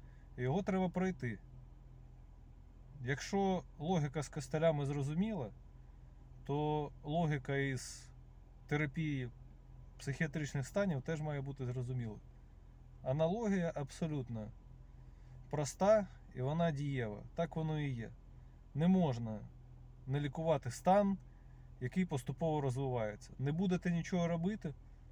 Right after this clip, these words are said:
буде гірше. Тому спілкуйтеся з психіатрами, розказуйте все, як є. Ніяких таємних списків,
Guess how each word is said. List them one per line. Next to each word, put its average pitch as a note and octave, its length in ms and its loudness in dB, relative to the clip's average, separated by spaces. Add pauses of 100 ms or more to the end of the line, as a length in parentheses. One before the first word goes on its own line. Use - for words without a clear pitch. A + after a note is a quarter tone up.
(360)
буде E3+ 240 4
гірше. C3+ 480 0 (200)
Тому F3 380 2
спілкуйтеся F3+ 680 0
з - 60 -4
психіатрами, D3+ 800 -2 (880)
розказуйте C3 680 4
все, C#3 220 0
як C#3 240 0
є. F3+ 240 2 (440)
Ніяких D#3 540 2 (120)
таємних E3+ 420 6
списків, D3+ 760 0